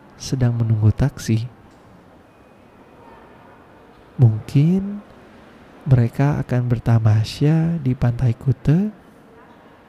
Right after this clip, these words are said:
atau Ubud. Akan tetapi, bukan itu tujuan kita hari ini.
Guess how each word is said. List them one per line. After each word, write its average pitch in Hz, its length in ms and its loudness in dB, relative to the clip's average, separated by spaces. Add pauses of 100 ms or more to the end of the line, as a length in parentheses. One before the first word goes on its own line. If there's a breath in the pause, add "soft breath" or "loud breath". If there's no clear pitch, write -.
(380)
atau 160 240 -2
Ubud. 120 380 4 (3000)
Akan 110 320 2
tetapi, 127 800 0 (1040)
bukan 113 320 0
itu 120 560 -4 (560)
tujuan 101 400 2
kita 110 480 -2 (240)
hari 101 240 -6
ini. 104 400 -6